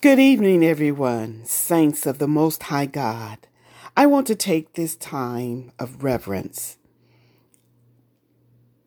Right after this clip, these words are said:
to reverence our Father in heaven for giving us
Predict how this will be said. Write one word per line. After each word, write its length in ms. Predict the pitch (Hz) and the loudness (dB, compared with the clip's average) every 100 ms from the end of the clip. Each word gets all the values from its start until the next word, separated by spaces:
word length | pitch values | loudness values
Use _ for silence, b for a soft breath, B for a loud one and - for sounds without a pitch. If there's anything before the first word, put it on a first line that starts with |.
| - | -6
to 160 | 190 | -2
reverence 480 | 180 190 147 165 156 | 2 0 2 0 0
our 140 | 139 135 | -4 -4
Father 580 | - 151 156 156 170 | -6 -4 -2 -2 -4
in 220 | 147 151 160 | -4 -4 -6
heaven 580 | 147 147 - 110 113 _ _ _ _ B B B | -6 -8 -10 -14 -16 _ _ _ _ B B B
for 160 | - 135 | -2 -2
giving 480 | 151 175 175 165 - 175 | 0 0 2 -2 -2 -2
us 360 | 170 185 - | 0 -2 -8